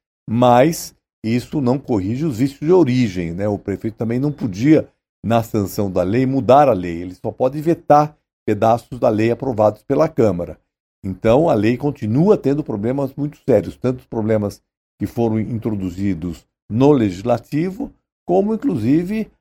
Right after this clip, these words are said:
a timidez, a falta de uma proposta mais aprofundada do projeto do Executivo, que, como eu disse, foi elaborado sem estudos técnicos aprofundados, sem uma discussão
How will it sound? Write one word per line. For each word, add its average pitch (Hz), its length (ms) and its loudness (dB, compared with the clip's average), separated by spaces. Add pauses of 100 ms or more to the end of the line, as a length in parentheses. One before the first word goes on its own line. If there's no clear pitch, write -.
(160)
a 123 280 4
timidez, 135 800 0
a 95 180 2
falta 139 400 0
de 110 80 -6
uma 113 160 -4
proposta 113 640 -4
mais 117 360 2
aprofundada 104 1000 -4 (340)
do 120 160 2
projeto 120 600 -2
do 127 160 2
Executivo, 139 760 -2 (480)
que, - 80 -12
como 113 220 -4
eu 113 80 0
disse, 120 460 -2
foi 110 220 -2
elaborado 107 600 2
sem 135 320 -2
estudos 110 440 -8
técnicos 98 400 -6
aprofundados, 98 880 0 (180)
sem 131 100 0
uma 131 160 0
discussão 147 840 0